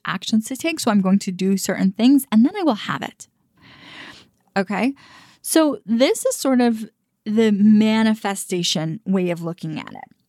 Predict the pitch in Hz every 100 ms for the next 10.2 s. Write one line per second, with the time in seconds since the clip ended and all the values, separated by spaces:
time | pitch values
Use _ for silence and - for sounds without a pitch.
0 | _ _ - 214 226 233 247 233 262 285
1 | 349 262 269 214 185 202 208 220 - -
2 | - - - - _ _ _ _ _ _
3 | - - - _ _ - 240 240 233 -
4 | _ _ _ _ _ 220 240 240 330 494
5 | - 202 202 240 247 - - - 196 180
6 | 165 185 302 - _ _ _ 208 202 196
7 | - 175 175 220 220 190 180 247 240 202
8 | 202 - 247 269 392 - 214 208 214 208
9 | 190 208 208 220 254 370 214 185 190 220
10 | 226 208